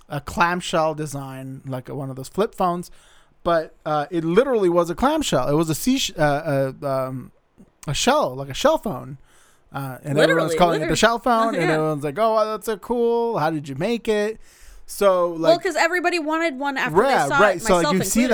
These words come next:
Speaker 1: that, and that's amazing, right? So she's, what was she reading? She was reading some book, right? Or
Speaker 2: I
Speaker 1: she was
Speaker 2: don't know which book,
Speaker 1: Shakespeare, I
Speaker 2: though.
Speaker 1: think
Speaker 2: I
Speaker 1: it was,
Speaker 2: don't know.
Speaker 1: I forget what it was, but she was reading it on, on, like, an e-reader kind of thing.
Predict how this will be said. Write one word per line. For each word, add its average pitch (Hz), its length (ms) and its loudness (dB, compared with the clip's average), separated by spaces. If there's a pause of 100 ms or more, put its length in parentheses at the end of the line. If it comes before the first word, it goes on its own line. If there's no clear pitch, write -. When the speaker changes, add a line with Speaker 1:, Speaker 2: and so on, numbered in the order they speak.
(100)
Speaker 1:
that, 151 60 -4
and 151 80 0
that's 170 180 0
amazing, 170 500 0
right? 151 160 0
So - 120 -2
she's, 165 280 -4
what 170 260 2
was 196 120 -2
she - 140 -6
reading? 180 260 -2
She - 140 -4
was 165 100 -4
reading 180 160 0
some 147 200 -2
book, 151 300 -2
right? 135 220 -4
Or 151 120 2
Speaker 2:
I 247 80 2
Speaker 1:
she 185 80 2
was - 40 2
Speaker 2:
don't 269 220 -2
know 262 180 0
which 226 240 0
book, 254 220 -2
Speaker 1:
Shakespeare, 220 180 2
I 214 40 0
Speaker 2:
though. 220 100 0
Speaker 1:
think 214 240 -8
Speaker 2:
I - 20 -4
Speaker 1:
it 160 40 -2
was, 254 100 -4
Speaker 2:
don't 233 100 -10
know. 226 180 -8
Speaker 1:
I 165 100 -2
forget 180 260 -4
what 135 80 -4
it 123 80 -8
was, 127 200 -10 (600)
but 160 100 -2
she 196 80 -2
was 175 100 -2
reading 185 220 2
it 180 60 0
on, 156 220 2
on, 143 280 -2
like, 143 160 -6
an 139 100 -4
e-reader 143 520 -2
kind 135 180 -8
of 127 80 -12
thing. 131 320 -10